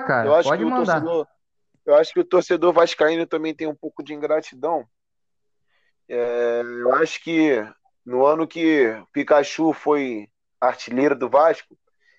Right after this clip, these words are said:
Speaker 2: ele tinha o Madison com ele na ponta direita, na lateral direita, né, fazendo aquela corrida ali da, da lateral. No outro ano foi com o Rossi.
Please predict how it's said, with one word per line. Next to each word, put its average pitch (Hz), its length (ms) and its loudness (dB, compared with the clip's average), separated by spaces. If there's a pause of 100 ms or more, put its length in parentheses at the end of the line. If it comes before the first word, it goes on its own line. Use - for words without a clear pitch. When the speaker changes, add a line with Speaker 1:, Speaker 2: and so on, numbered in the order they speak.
(120)
Speaker 2:
ele 135 220 -10
tinha 156 240 -10
o 147 40 -10
Madison 143 560 -2 (1040)
com 120 200 -6
ele 139 220 -4
na 131 120 2
ponta 139 440 0
direita, 127 640 -4 (720)
na 113 100 2
lateral 123 380 4
direita, 127 440 -2
né, 123 300 0
fazendo 113 400 2
aquela 120 300 2
corrida 117 480 -2
ali 117 140 -4
da, 110 260 6
da 110 160 4
lateral. 113 640 2 (1000)
No 131 180 -2
outro 160 360 2
ano 151 160 2
foi 156 240 0
com 143 140 0
o 131 40 0
Rossi. 160 560 0